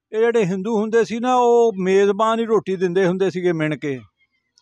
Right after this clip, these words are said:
ਉਹਨੇ ਕਿਹਾ, "ਪੁੱਤ, ਹੋਰ ਰੋਟੀ?" ਕਹਿੰਦਾ, "ਹਾਂ ਮਾਂ, ਖੰਨਾ ਦੇ ਦੇ।" ਖੰਨਾ ਖਾ ਲਿਆ, ਕਹਿੰਦਾ, "ਪੁੱਤ, ਹੋਰ ਰੋਟੀ?" ਉਹਨੇ ਕਿਹਾ, "ਹਾਂ ਮਾਂ ਜੀ,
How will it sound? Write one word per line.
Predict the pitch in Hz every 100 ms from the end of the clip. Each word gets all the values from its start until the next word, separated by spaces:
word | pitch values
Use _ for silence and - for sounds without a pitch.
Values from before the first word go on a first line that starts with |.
| _ _ _ _ _ _ -
ਉਹਨੇ | 214 220
ਕਿਹਾ, | 262
"ਪੁੱਤ, | 220 254 254
ਹੋਰ | 214 240 247
ਰੋਟੀ?" | 247 190 240
ਕਹਿੰਦਾ, | 202 226 233
"ਹਾਂ | 190 208 214
ਮਾਂ, | 202 202 208 196 185 _ _ _ _ _ _ _ _ _
ਖੰਨਾ | - 214 226 226
ਦੇ | 180 147
ਦੇ।" | 110 101 _ _ _ _ _ _ _ _ _ _ _ _
ਖੰਨਾ | 185 214 233
ਖਾ | 196 220
ਲਿਆ, | 233 233
ਕਹਿੰਦਾ, | 240 233 247
"ਪੁੱਤ, | 226 240 254
ਹੋਰ | 202 240 247
ਰੋਟੀ?" | 262 190 220 220 196 _ _ -
ਉਹਨੇ | 226 226
ਕਿਹਾ, | 247 233
"ਹਾਂ | 208 233
ਮਾਂ | 226 220
ਜੀ, | 226 233 220